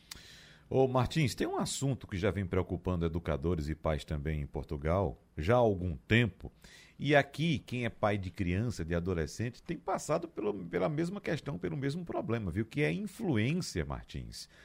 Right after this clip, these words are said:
de youtubers do Brasil, aqui,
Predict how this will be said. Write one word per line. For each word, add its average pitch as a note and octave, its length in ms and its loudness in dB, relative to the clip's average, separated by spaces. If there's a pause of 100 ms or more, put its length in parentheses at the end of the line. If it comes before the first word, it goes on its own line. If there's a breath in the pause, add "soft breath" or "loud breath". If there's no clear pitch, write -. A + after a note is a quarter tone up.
(140)
de C3 380 0
youtubers F3 880 0 (380 soft breath)
do C3 140 4
Brasil, G#2+ 640 4 (120)
aqui, B2+ 480 0